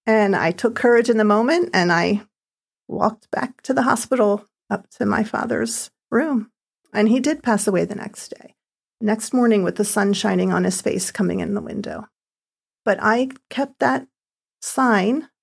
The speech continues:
literal picture of that sign, on my phone.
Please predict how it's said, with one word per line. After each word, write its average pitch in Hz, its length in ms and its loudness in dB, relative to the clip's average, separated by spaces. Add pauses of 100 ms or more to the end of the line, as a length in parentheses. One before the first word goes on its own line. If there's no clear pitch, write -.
literal 226 300 2
picture 269 340 -6
of 254 100 -2
that 233 180 0
sign, 220 320 2
on 202 280 0
my 208 180 2
phone. 208 600 -2